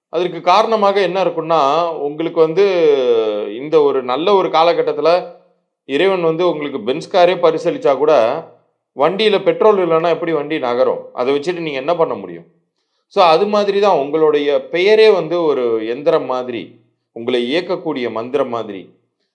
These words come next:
So அது வந்து உங்களுடைய பிறந்த தேதிக்கும் கூட்டிய எண்ணிற்கும் சரியாக அமைந்திருக்கும் பொழுது,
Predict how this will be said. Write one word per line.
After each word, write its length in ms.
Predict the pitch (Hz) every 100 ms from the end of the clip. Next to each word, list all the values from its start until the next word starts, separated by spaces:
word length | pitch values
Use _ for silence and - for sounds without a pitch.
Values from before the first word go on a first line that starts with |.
| _
So 180 | 185 170
அது 300 | 139 175 226
வந்து 500 | 175 160 180 190 156
உங்களுடைய 440 | 131 131 123 120
பிறந்த 280 | 156 196 196
தேதிக்கும் 500 | 170 151 139 165 160
கூட்டிய 320 | 165 165 151
எண்ணிற்கும் 360 | 123 120 143 143
சரியாக 560 | - 117 160 151 151
அமைந்திருக்கும் 600 | 123 120 160 160 - 120
பொழுது, 600 | 101 95 92 101 - -